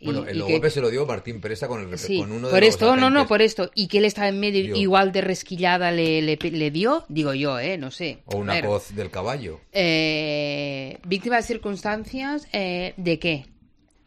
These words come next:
Speaker 1: Sí, ¿de qué? ¿De que ahora no le di-, no le hici-, no le dejaran hacer lo que le dejaron hacer,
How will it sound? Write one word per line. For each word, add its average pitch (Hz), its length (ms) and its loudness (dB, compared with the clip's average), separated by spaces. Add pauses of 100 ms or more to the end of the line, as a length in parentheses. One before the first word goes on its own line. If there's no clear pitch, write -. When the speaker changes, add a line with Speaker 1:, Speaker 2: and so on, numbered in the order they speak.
Speaker 1:
Sí, 190 400 2
¿de 165 160 -2
qué? 175 280 -2
¿De 170 180 0
que 180 120 0
ahora 202 220 0
no 220 100 -2
le 220 80 -2
di-, 208 140 -4
no 196 160 -4
le 190 120 -4
hici-, 185 300 -8
no 180 200 -8
le 175 80 -8
dejaran 175 420 -6
hacer 170 260 -8
lo 170 140 -6
que 160 340 -10
le 180 80 -12
dejaron 170 400 -8
hacer, 160 480 -8